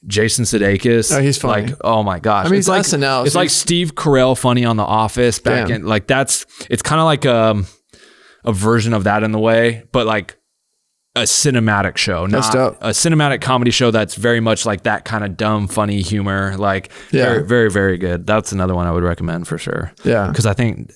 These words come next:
Speaker 1: and they got this, he's now, he struck a new deal for, like, season three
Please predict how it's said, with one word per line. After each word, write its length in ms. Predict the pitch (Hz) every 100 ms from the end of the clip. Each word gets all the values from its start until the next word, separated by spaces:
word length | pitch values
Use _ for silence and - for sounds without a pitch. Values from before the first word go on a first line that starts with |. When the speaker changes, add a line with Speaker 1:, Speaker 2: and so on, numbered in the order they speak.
| -
Speaker 1:
and 200 | 110 98
they 80 | 107
got 240 | 113 71
this, 160 | 104 - - - -
he's 320 | 131 131 110
now, 460 | 110 107 117 120 -
he 160 | 117 117
struck 280 | - 117 120
a 40 |
new 160 | 107 104
deal 280 | 101 104
for, 120 | 101 104
like, 160 | 87
season 320 | - 107 95
three 300 | 92 98 104